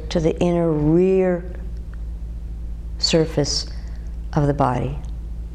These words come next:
Even as the center sacrum moves forward with the inhalation,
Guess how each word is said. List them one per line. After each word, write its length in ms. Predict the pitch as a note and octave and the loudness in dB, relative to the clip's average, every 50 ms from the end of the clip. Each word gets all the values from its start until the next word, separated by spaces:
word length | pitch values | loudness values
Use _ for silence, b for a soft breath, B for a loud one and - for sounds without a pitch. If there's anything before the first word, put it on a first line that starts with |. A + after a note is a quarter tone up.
| - - - - - - - - - - - - - - - - - - - - B B B B B B B - - - | -8 -8 -8 -8 -8 -8 -8 -8 -8 -8 -8 -8 -8 -8 -8 -8 -8 -8 -8 -8 B B B B B B B -8 -6 0
Even 400 | - D#3 D#3+ E3+ F3 G3 G#3+ G#3 | 2 4 4 6 6 4 4 4
as 260 | G3+ F#3 F#3 F3+ F#3 - | 4 2 2 0 0 0
the 80 | F3+ | 0
center 340 | F3 - - F3+ F3 E3+ E3+ | 0 2 4 4 4 4 2
sacrum 540 | E3 - - D#3 D#3 D3+ - - D#3+ D3+ D3 | 2 2 2 2 2 2 0 0 2 2 4
moves 220 | D3 C#3 - - | 2 2 0 -2
forward 800 | - - - G3+ F#3+ F#3 D#3+ D3+ C#3+ C3+ B2+ B2 C3 D3+ D#3+ - B B B B B B B B | -4 2 4 6 8 8 8 6 4 2 2 2 2 0 -2 -4 B B B B B B B B
with 160 | - D3+ - | -2 -2 2
the 120 | - E3+ - | 2 2 4
inhalation, 1040 | - F3+ F3+ F#3 F3 E3 F3+ E3 D3+ D3+ C#3 C#3 C#3+ - - E3+ G3 A#3+ D4+ - B | 4 4 4 4 2 2 2 4 4 4 4 2 2 0 0 2 2 2 2 0 B